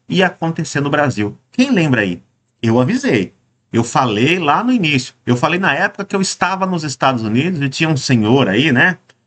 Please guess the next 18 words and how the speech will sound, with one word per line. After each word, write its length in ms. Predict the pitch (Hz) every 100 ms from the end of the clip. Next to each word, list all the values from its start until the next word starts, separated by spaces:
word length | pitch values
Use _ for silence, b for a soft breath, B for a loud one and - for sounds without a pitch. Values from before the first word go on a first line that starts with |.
| _ _
Lá 160 | - 120
do, 380 | 117 92 82 - -
das 180 | 98 95
instâncias 600 | 87 - 190 190 131 123
superiores 360 | 123 123 170
que 80 | -
estava 480 | 127 - 185 233 156
na 140 | 131
eleição 360 | 120 120 - 123
americana 540 | 113 98 - 117 160
e 40 | 190
eu 120 | 180
avisei. 500 | 208 240 143 110 - _ _ _ _ _ _ _ _
Eu 100 | 87 -
falei, 380 | 165 196 180 -
quem 200 | - 180
lembra? 420 | 170 101 82 - _ _ _ _ _ _ 107
Né? 140 | 127